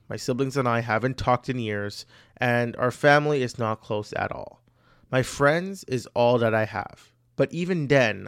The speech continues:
I was ridiculously scared that they would leave or I would stop talking to them, just as I did with my brother and my sister. So I'd push them away. If I could do it again, and if I could talk to myself during that time, I would have said,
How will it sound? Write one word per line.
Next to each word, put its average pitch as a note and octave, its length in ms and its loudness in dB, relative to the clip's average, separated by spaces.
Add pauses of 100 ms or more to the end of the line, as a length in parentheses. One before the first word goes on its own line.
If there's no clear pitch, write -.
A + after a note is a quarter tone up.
I A#2 120 -2
was A#2+ 180 -2
ridiculously B2 840 -2
scared G2 560 -4 (340)
that A#2 220 -2
they A#2+ 100 4
would A2 160 -2
leave C#3+ 560 -2
or G#2+ 180 0
I A2+ 180 4
would A2+ 140 2
stop - 260 -6
talking B2+ 480 -4
to - 140 -16
them, D3 300 -6 (320)
just D3+ 300 4
as C#3 180 4
I C3 80 4
did A#2+ 300 0
with A2 100 -6
my A#2 120 -2
brother A2+ 300 0
and A2+ 120 -2
my A#2 80 -2
sister. - 520 -8 (600)
So C#3 560 2 (100)
I'd C#3+ 180 2
push F#3 220 4
them D#3+ 160 -2
away. - 380 -2 (600)
If C#3 140 0
I E3+ 80 8
could D3 140 -2
do D3 120 2
it B2+ 60 2
again, B2 800 4
and A#2+ 160 -2
if A#2 120 0
I A#2 120 6
could A2 400 -4
talk A#2 220 0
to - 120 -16
myself G#2 480 -4
during A#2 280 2
that G2+ 180 -2
time, A2+ 300 -2
I G#2+ 80 0
would A2 120 0
have G#2+ 120 -6
said, G#2+ 340 0